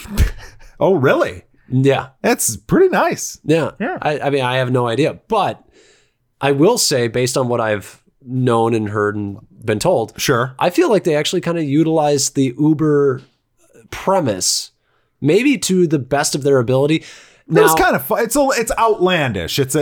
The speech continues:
Speaker 1: it's an
Speaker 2: Yes.
Speaker 1: extreme version of what it actually is,
Speaker 2: Yeah, I
Speaker 1: right?
Speaker 2: would say, I
Speaker 1: It's
Speaker 2: mean, you, one of the movies that we watched, what was it recently that you didn't like as much as I did, was a, um,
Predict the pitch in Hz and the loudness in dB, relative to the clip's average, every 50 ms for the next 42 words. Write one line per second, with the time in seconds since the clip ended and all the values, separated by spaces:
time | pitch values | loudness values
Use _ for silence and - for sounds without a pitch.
0 | - 156 131 165 196 156 156 143 - - - - - 185 185 190 185 175 160 147 | -2 -2 0 2 2 2 2 0 0 0 -2 0 0 0 0 2 2 2 2 2
1 | 143 131 117 131 131 127 123 120 98 110 113 110 101 104 107 110 107 104 101 101 | 2 2 2 2 2 2 0 0 -2 -2 -2 -2 -2 -2 -2 -2 0 0 0 0
2 | 95 90 85 - - 104 92 90 85 78 - 240 294 247 202 208 226 - 285 285 | -2 -2 -4 -4 -4 -4 -2 -2 -2 -2 0 0 2 2 0 0 -2 -2 -2 -2
3 | 226 262 240 220 220 220 220 214 220 226 208 214 202 202 185 170 175 214 247 262 | -2 -2 -2 -2 -2 -2 -2 -4 -4 -4 -4 -4 -6 -6 -8 -8 -6 -6 -4 -2
4 | 247 202 170 156 151 147 135 139 139 131 127 - - 135 120 113 117 113 113 110 | -2 -2 0 0 0 0 0 0 -2 -2 -2 -2 -4 -4 -4 -6 -10 -14 -10 -6
5 | 120 123 120 117 117 113 113 110 - - - 123 117 113 113 110 104 110 113 107 | -2 -2 0 0 0 0 0 -2 -6 -6 -4 -2 -2 0 -2 -2 -4 -4 -6 -6
6 | 98 101 110 110 107 - - 104 90 110 107 98 107 98 95 104 110 101 107 104 | -6 -6 -6 -6 -4 -4 -6 -6 -4 -4 -4 -4 -4 -6 -6 -6 -6 -4 -4 -4
7 | 104 85 95 101 98 - 101 92 - 101 98 90 98 90 101 95 87 90 87 92 | -4 -2 -2 -2 -2 -4 -6 -10 -8 -8 -8 -8 -8 -6 -4 -2 -2 -2 -2 -4
8 | 90 90 85 85 85 92 98 90 90 92 95 90 - - - 90 92 92 92 90 | -4 -4 -6 -8 -8 -6 -4 -4 -4 -4 -4 -6 -8 -8 -6 -6 -6 -4 -4 -4
9 | 90 87 90 87 85 85 82 80 78 76 78 | -4 -4 -4 -4 -4 -6 -8 -10 -12 -14 -18